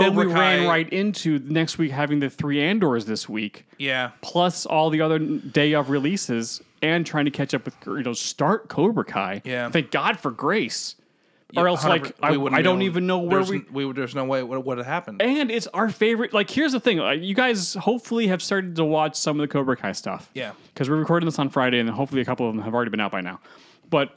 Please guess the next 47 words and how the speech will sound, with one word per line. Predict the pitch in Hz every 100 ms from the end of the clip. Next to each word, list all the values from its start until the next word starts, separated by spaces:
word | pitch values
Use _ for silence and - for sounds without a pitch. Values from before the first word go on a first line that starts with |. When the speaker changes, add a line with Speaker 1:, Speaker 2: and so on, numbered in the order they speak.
| -
Speaker 1:
uh, | 123 113
and | 147
we | 170
were | 214
talking | 185 165
about | 160 143
this | 147 143
a |
little | 143 143
bit | 139 -
in, | 101 135
like, | 131 123
I |
think | 131 135
one | 127
of | 123
the |
behind | 113 123
the | 117
scenes | - 117 -
things | 117 101
before | 110 113
we | 107
were | 101
shooting. | 127 104 92 -
Speaker 2:
Yeah. | 139 92 - -
Speaker 1:
That | 135 120 - _ _ _ _ _
this | 139
past | - 190 180 175
week | 160 - 143
has | 139
been | 131 135
such | 131 151
a | 147
roller | 139 123
coaster | - 110 117
ride | 101 92 92 110
of, | 107 98
we | 143
started | 143 180 202 180 156 _ -
shooting | - 185 165 143 87
the | 127
Cobra | - 165 165 160
Kai | 147 139 135
reactions | 135 131 120 113 - 123 107
last | 104 113 - 131
weekend. | 123 - - - -